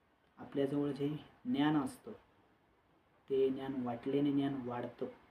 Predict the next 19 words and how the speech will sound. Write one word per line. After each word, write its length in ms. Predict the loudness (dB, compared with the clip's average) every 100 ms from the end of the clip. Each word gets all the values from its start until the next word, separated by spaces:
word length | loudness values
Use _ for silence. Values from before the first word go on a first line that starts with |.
| _ _ _ _ _ _ _ -6
म्हणून 220 | 0 2
मी 200 | 2 0
हा, 260 | -4 -8 -10 -18 _ _ _ _ _ -12
माझ्याकडून 640 | -6 -4 -2 -2 -2 -4 -8 -16 -20 -20 _ _ _
ॲक्सिडेंट 680 | -14 -14 -16 -4 0 0 -2 -8 -20 _ _ _ _ _
खूप 200 | -8 -6
प्रमाणात 500 | -4 -2 -2 -4 -6
वाढलेले 520 | -4 -4 0 0 2
आहेत. 200 | -2 -6 -16 _ _ _ _ _ _ _ _ _ _ _ _
दररोजची 720 | -2 0 0 -2 0 2 2 0 -8 -4
एक 220 | -2 0
ना, 180 | -2 0
दोन 340 | -2 -4 -2
ना, 100 | -4 -4
तीन 180 | -6 -2
ना 120 | -2
घटना 400 | -2 -6 -6 -8
ऐकायला 420 | -8 -10 -10 -8 -8
येतात. 280 | -8 -12